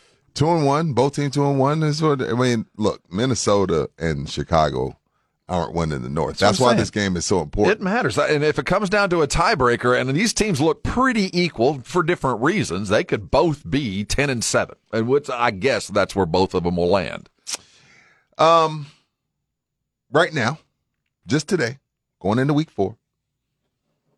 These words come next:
Speaker 1: do you have the Cowboys as better teams than both of them?
Speaker 2: Yes. They're just talent, more talent.
Speaker 1: Are you sure?
Speaker 2: Yeah, I'm not, well, better
Speaker 1: Are you sure?
Speaker 2: is, is,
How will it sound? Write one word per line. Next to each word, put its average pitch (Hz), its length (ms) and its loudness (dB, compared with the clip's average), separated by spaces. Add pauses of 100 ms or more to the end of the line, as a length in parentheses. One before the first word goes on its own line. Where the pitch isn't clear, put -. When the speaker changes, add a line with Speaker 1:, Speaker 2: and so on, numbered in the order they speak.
(320)
Speaker 1:
do 107 80 2
you 131 60 4
have 127 100 2
the 110 60 -12
Cowboys 117 420 2
as 101 60 -6
better 110 240 0
teams 107 260 -4
than 92 100 -6
both 104 200 0
of 110 80 -2
them? 117 220 -4
Speaker 2:
Yes. 87 360 -4 (680)
They're 170 120 2
just 180 240 -2
talent, 98 240 -2
more 98 100 -2
talent. - 220 -2
Speaker 1:
Are 135 40 4
you 143 80 0
sure? 277 380 6
Speaker 2:
Yeah, 302 180 2
I'm 285 200 -2
not, 285 240 0
well, 247 160 -2
better 226 340 2
Speaker 1:
Are 262 40 2
you 262 100 4
sure? 269 240 6
Speaker 2:
is, 165 220 -2
is, 175 60 -8